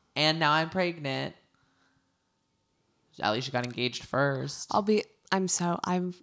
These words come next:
Speaker 2: going to try to compile a timeline of, like, what we know happened.
Speaker 1: You need to, like, yeah,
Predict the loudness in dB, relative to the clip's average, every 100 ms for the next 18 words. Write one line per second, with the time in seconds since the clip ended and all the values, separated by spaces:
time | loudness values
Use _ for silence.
0 | _ -20 -20 _ -6 -4 -4 -4 -4 -4
1 | -6 -4 -2 -2 -4 -6 -6 -4 -4 -4
2 | -6 -8 -10 -12 -20 _ _ -20 -20 _
3 | _ _ _ _ _ 8 10 10 4 8
4 | 10 10 8 4 0 0 -4 -6 -6 -10
5 | -12 _ _ _ _ _ _ _ _ _
6 | _ _ _ _ _ -20 -16 -14 -8 -4
7 | 0 0 0 2 2 0 -2 -2